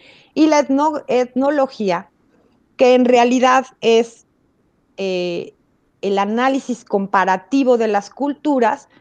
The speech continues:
viene de Francia. Eh, se empieza a desarrollar, la antropología empieza a tomar de todas las ciencias. La antropología es una ciencia social interdisciplinaria, toma de la historia,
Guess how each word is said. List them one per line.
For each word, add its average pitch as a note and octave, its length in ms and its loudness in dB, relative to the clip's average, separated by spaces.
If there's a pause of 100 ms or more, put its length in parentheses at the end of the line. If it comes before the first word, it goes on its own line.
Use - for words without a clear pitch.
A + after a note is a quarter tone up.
(200)
viene G#3 320 -2
de G#3 120 -2
Francia. D#3 540 -10 (720)
Eh, F#3+ 400 0
se B3 80 0
empieza B3 420 2
a B3+ 40 2
desarrollar, A#3+ 800 0
la B3+ 180 -2
antropología A#3 880 -4
empieza A3 580 -6
a A3 200 -4
tomar G#3 520 -4
de A3 260 -2
todas G#3+ 440 -2
las F#3 200 -4
ciencias. C4 500 -4
La B3 80 -4
antropología F#3+ 760 -6
es G#3 160 -12
una G#3+ 500 -8 (560)
ciencia A3 560 0
social G3 580 -2 (840)
interdisciplinaria, A3+ 1200 -2
toma G#3 380 -4
de F#3 160 -2
la E3+ 640 -2
historia, G#3+ 960 0